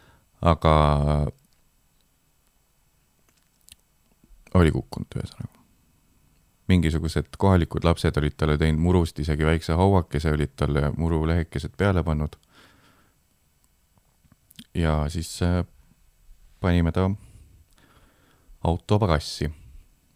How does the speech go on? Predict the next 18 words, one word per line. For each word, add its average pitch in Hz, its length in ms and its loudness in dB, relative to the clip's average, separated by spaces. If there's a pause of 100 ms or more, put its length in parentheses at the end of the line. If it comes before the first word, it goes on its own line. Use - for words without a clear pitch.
(1200)
<laughs> - 600 -18
Isa 104 280 2
vist, - 340 -14 (220)
<laughs> - 320 -20
Jesus - 360 -16
Christ. - 380 -8 (4000)
Isa 107 280 4
vist, - 380 -2
äh, 85 340 6
oota, 80 300 2 (220)
jah, - 220 8
me 95 280 4 (160)
panime 87 420 4
mingisugusesse 82 920 -2 (220)
kilekotti 92 540 2
või 76 100 2
paberkotti 87 560 2
ta, 67 160 -2